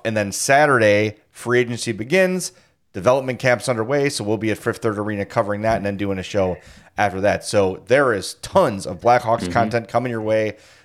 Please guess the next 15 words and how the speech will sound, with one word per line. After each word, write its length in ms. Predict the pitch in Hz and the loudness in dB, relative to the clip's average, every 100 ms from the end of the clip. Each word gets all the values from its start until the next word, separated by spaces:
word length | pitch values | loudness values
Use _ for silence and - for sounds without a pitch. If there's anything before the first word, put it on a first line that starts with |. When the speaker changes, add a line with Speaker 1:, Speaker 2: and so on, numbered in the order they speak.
| - | -4
Speaker 1:
next 300 | 117 117 - | -2 -2 -2
week. 220 | 120 - | -4 -2
And 180 | 104 101 | -6 0
one 200 | 147 165 | 2 4
last 260 | 170 165 | 4 2
reminder, 500 | 175 190 190 151 147 - | 2 2 4 4 2 -2
if 120 | 104 | -8
you 120 | 107 | -4
wanna 260 | 110 135 147 | 0 2 2
join 320 | 135 170 185 | 0 0 2
us 220 | 156 151 | 2 0
in 240 | - 139 147 | -2 -2 2
Nashville 640 | 165 170 - 127 127 131 - | 2 2 0 2 4 4 2
at 140 | 110 | 2
Hopsmith, 640 | 139 147 - 131 131 - | 2 0 -2 0 0 -2